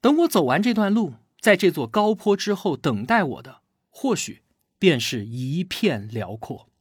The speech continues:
前几天我去看我爷爷，陪他坐了一个下午，听他讲讲他的人生过往。在此之前啊，我从来都没有专门的去聆听和记录爷爷的故事。还有什么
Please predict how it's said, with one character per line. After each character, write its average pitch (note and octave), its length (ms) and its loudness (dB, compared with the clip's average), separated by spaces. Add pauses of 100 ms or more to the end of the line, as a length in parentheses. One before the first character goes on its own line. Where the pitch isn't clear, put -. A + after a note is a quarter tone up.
(1300)
前 B3+ 180 0
几 C#3+ 120 -4
天 A2+ 320 -12 (240)
我 D3 140 0
去 F#3 120 -4
看 G3 220 0
我 A2+ 80 -4
爷 G#2 160 -4
爷， B2 220 -8 (320)
陪 E3 180 -2
他 F#3+ 120 -2
坐 G3+ 240 0
了 C3 80 -4
一 A2+ 120 -6
个 E3 120 -4
下 D#3+ 240 -2
午， - 180 -16 (280)
听 F#3+ 160 4
他 F3 140 2
讲 C3+ 280 -2
讲 F3+ 220 -4 (220)
他 - 120 0
的 C3+ 120 -4
人 A2+ 240 -4
生 D#3 200 -6
过 F3+ 200 -4
往。 - 180 -18 (760)
在 D#4+ 160 0
此 G#3 160 -2
之 G3 140 -4
前 B2+ 180 -6
啊， A2 200 -14
我 E3 100 2
从 A3+ 180 2
来 C4+ 120 2
都 C4+ 120 0
没 B3 120 4
有 A3 160 0
专 A3+ 260 2
门 C3 260 2
的 B2+ 200 -6
去 - 180 0
聆 C#3+ 320 2
听 A3+ 220 2
和 C3+ 180 -2
记 F3+ 380 2
录 C3+ 200 -4
爷 A2 240 -4
爷 D#3 140 0
的 A2+ 100 -6
故 A2+ 200 -8
事。 - 240 -10 (500)
还 - 160 2
有 C#4 160 4
什 C#3+ 160 0
么 - 140 -18